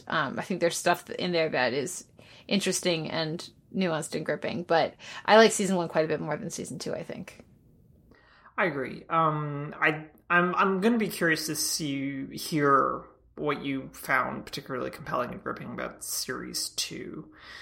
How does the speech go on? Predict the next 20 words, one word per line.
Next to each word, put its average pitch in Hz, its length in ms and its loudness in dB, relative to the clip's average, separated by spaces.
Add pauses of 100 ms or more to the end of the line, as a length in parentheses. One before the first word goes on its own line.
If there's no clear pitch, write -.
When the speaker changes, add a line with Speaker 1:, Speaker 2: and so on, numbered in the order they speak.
(180)
Speaker 2:
since - 500 -4
I 147 80 4
found 170 220 2
this 151 160 0
to 160 80 -4
be 139 140 -6
really 131 260 -4
flat - 320 -4
and - 100 -12
generic. - 600 -12 (200)
Speaker 1:
Mm-hmm. 196 180 4
Speaker 2:
Um, 131 720 0 (1900)
from, 160 640 6
like, 143 240 6 (280)
at 156 180 6
the 160 80 2
very 151 260 6
beginning 127 640 -2
of 131 720 2 (100)
the 151 280 2